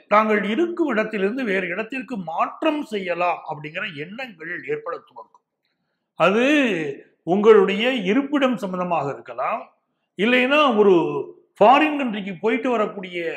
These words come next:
ஒரு எண்ணமாக இருக்கலாம். ஏதோ ஒண்ணு, வெளியே, பிள்ளைகள் வந்து வெளியூர்ல செட்டில் ஆக போறாங்க,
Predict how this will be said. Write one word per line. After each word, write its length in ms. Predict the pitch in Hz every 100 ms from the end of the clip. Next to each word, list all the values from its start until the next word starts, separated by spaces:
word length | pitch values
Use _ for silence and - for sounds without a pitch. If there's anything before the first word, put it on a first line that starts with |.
| - -
ஒரு 180 | 175 165
எண்ணமாக 460 | 160 202 196 180 151
இருக்கலாம். 500 | 127 131 131 190 - _ _ _ _
ஏதோ 280 | 185 240 370 403
ஒண்ணு, 280 | 349 226 - -
வெளியே, 300 | 196 233 220 208 208 196
பிள்ளைகள் 480 | - 262 277 254 226
வந்து 200 | 208 220
வெளியூர்ல 340 | 208 226 202 196
செட்டில் 340 | 185 - 180
ஆக 120 | 175
போறாங்க, 400 | 151 156 156 151